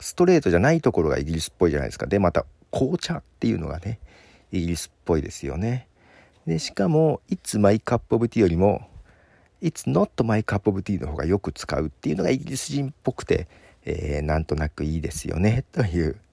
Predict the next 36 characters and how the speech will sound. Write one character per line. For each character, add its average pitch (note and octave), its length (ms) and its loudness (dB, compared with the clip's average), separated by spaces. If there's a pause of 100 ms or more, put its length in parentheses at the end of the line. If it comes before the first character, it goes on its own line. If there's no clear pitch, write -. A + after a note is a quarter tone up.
(680)
で、 G3 260 6
え C#3 220 6
ー、 - 20 -10
続 A#3 180 0
い B3 80 4
て A3+ 80 8
は - 80 6
で - 80 -2
す - 140 -6
ね、 D2+ 200 -8 (320)
う F2+ 80 -6 (100)
ん D#2+ 40 -4
と、 - 180 -6
歌 A#3+ 120 0
詞 - 160 -4
の A#2+ 60 2
中 F#2+ 260 4
で、 - 120 -2 (680)
マ F#2+ 100 2
イ F#2+ 60 0
カ - 140 0
ッ - 20 0
プ - 140 -6
オ - 20 -4
ブ - 80 -8
テ D#2+ 100 -8
ィ C#2 140 -4
ー - 20 -10
っ - 40 -16 (120)
て D2+ 80 -6
い C#2+ 40 -2
う - 40 -4
の C#2+ 60 -8
が D2 140 -6
出 D#2+ 140 -2
て D#2 200 -2